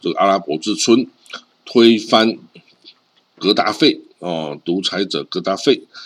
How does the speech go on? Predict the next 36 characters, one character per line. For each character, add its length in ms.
之 200
后 320
啊， 200
就 300
陷 400
入 200
内 280
战， 320
一 140
直 260
到 240
现 480
在 320
还 420
打 420
不 280
完。 340
哦， 320
他 80
的 140
内 180
战 260
是 160
打 280
不 220
完 260
的， 160
为 180
什 160
么？ 180
因 120
为 260
内 200
战 220
双 260
方 200